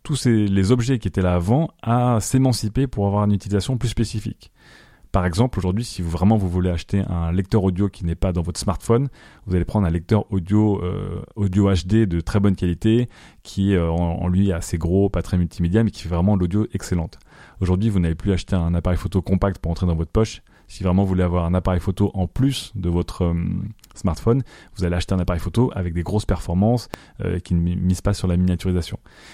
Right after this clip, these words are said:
Et, hum, ce que j'ai trouvé intéressant, c'est que la Switch, quand tu la prends en main, quand vous la prenez en main la toute première fois, elle est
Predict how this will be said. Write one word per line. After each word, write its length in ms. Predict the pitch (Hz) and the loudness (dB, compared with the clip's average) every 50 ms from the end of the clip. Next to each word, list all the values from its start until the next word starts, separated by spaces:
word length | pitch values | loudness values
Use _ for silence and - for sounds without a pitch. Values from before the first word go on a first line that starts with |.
| - - - - | -20 -14 -8 -4
Et, 120 | 92 90 | -2 0
hum, 520 | 90 87 87 87 - - 87 90 92 - - | 0 0 0 -2 -4 -6 -8 -8 -8 -10 -10
ce 60 | - | -6
que 100 | - - | -2 0
j'ai 80 | 107 101 | 0 0
trouvé 220 | - - 110 107 | 0 0 0 0
intéressant, 280 | 98 - 107 104 - 117 | 2 0 0 0 0 -2
c'est 180 | 110 - 117 101 | -2 -2 -4 -6
que 840 | - - 101 101 98 95 95 92 92 92 98 98 98 98 101 101 | -4 -2 0 0 2 2 0 0 0 -2 -4 -4 -4 -4 -4 -2
la 80 | 98 95 | -2 -2
Switch, 340 | - - - 175 160 - - - | -2 0 0 0 0 0 -4 -6
quand 80 | 98 | -6
tu 160 | - - - | -6 -4 -4
la 100 | 95 92 | -4 -4
prends 200 | - - - 170 | -4 -2 -2 0
en 20 | 143 | 0
main, 160 | 113 117 135 | 2 0 0
quand 100 | - 95 | -2 -2
vous 100 | 87 95 | -2 0
la 100 | 98 95 | 0 0
prenez 260 | - - 165 160 147 | 2 2 2 4 4
en 40 | 135 | 2
main 120 | 131 117 | 2 2
la 60 | 104 - | 0 0
toute 160 | - 165 - | -2 -4 -2
première 260 | - 117 110 107 - | 0 0 0 0 0
fois, 240 | - 147 156 - - | 0 -2 -4 -2 -4
elle 140 | - 87 85 | -6 -4 -4
est 200 | 87 - - | -4 -6 -6